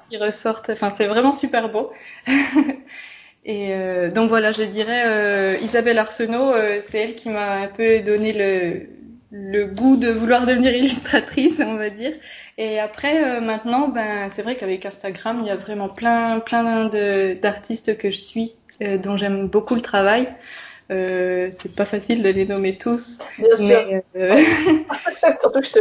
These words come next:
Speaker 2: demande un peu à froid, mais, ouais, ouais.
Speaker 1: <laughs> Par exemple, en illustration, euh, j'aime beaucoup le travail de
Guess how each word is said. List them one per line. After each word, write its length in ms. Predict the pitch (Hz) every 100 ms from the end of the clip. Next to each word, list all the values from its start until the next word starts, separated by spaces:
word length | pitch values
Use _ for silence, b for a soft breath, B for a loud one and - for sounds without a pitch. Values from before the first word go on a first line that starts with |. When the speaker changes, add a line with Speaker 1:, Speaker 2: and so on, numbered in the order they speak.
| 226
Speaker 2:
demande 240 | - 208
un 100 | 214
peu 120 | 214
à 100 | 202
froid, 280 | 269 - 262
mais, 260 | 233 175 - 202
ouais, 180 | 196
ouais. 640 | 320 349 494 415 339 269 -
Speaker 1:
<laughs> 1120 | 262 - - - - _ _ _ - - -
Par 160 | 202
exemple, 460 | 196 196 226 240 226
en 340 | 214 208 208
illustration, 840 | 214 208 - - 208 - 262 254 269 B B B B
euh, 480 | 214 202 202 196 196
j'aime 280 | 196 208 202
beaucoup 240 | 220 233 311
le 140 | 277
travail 360 | - 220 226 220
de 160 | 208